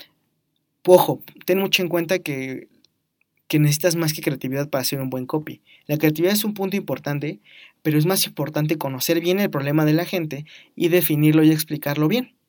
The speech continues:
¿Sale? A veces la gente se, se confunde, "Oh, sí necesito hacer títulos muy padres, necesito ser súper creativo, súper así, casi, casi, eh, James Cameron o Steven Spielberg".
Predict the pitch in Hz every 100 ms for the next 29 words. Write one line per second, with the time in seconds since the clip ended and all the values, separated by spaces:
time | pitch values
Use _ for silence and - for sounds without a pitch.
0 | _ _ _ _ - - 165 202 170 156
1 | 185 147 156 156 170 151 - _ _ -
2 | 156 - 127 156 160 185 196 185 160 151
3 | 160 170 180 165 156 156 151 160 151 143
4 | 143 156 160 156 175 202 _ - _ -
5 | _ _ - 147 151 175 180 151 190 170
6 | 156 120 - 147 127 156 156 139 131 165
7 | 156 160 165 156 147 147 147 127 - -
8 | - _ _ _ - 139 135 131 127 127
9 | - _ _ _ - 165 156 - 190 165
10 | 131 127 123 151 151 127 - 131 - -